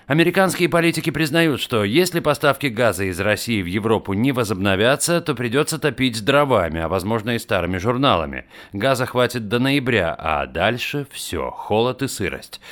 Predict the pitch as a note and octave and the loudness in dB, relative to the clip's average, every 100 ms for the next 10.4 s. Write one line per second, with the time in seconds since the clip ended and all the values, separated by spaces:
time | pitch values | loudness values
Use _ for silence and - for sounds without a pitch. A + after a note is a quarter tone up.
0 | - - A2 C3+ D#3 F3+ E3+ D3 D#3+ C#3+ | -18 -10 -2 0 2 2 2 2 0 0
1 | D#3+ D#3+ D3 C#3 A#2+ C#3 C#3+ B2 C3 B2+ | 0 0 -2 -4 0 0 2 2 0 0
2 | C3+ C#3+ E3 D3 F#2+ G2+ F2+ F#2 - D#2 | -2 0 2 0 0 0 0 0 -4 -6
3 | C#2+ - F2 G2 - A#2 C3 A#2 - F2 | -8 -8 -4 -4 -2 0 0 0 -4 -4
4 | D#2+ D2+ C#2 C#2 - - - - A2 A#2 | -4 -6 -8 -10 -16 -16 -20 -14 0 2
5 | B2+ B2 - A#2+ B2+ C#3+ C3+ C#3 C3 - | 4 0 0 0 2 0 0 -2 -4 -2
6 | C3 B2+ - A#2 A#2 G2+ A#2 B2 F#2 G2 | 0 0 0 -2 0 -2 -2 -2 2 2
7 | G#2+ G#2 - A2 C3+ C#3+ C#3+ F2 C#2 - | 4 2 -2 0 2 4 2 0 -6 -12
8 | - - F#2+ F#2 D#2 E2+ F2+ D#2+ F#2+ A2+ | -14 -2 0 0 -2 -4 -4 -2 0 2
9 | B2+ D#2+ - E2 D2 C#2+ D2 D2 F#2 E2 | 0 -2 -8 -10 -10 -10 -10 -10 -8 -6
10 | - - D2+ | -4 -4 -4